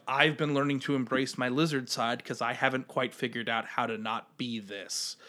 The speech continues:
So clearly society's not ready for me to be this. I would prefer to be this, but I understand they don't want me to be this." So it's, I'm trying to embrace who I am,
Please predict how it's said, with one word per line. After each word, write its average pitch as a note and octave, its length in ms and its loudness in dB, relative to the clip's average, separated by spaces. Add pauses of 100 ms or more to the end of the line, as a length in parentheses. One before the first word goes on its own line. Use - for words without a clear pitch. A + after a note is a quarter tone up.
(360)
So A2 800 0 (520)
clearly F#3+ 320 8
society's C#3 580 6
not C#3 260 2
ready C#3+ 260 8
for E3+ 140 4
me D#3+ 160 6
to D#3+ 80 6
be D#3+ 160 6
this. E3 380 6
I C3+ 100 6
would C3 220 2
prefer C3+ 420 4
to B2 100 0
be G#2 180 -6
this, G2 380 -6 (200)
but B2 100 0
I A#2+ 160 4
understand C3+ 540 4
they B2+ 100 2
don't C3 320 4
want A#2+ 280 0
me A#2 100 -6
to G2+ 100 -6
be F#2+ 200 -8
this." G2 440 -6 (760)
So D3 520 10 (100)
it's, D#3 240 4
I'm D3 240 8
trying D#3 280 6
to D#3+ 100 6
embrace D3+ 480 6
who F#3 100 10
I D#3+ 140 12
am, D#3+ 520 8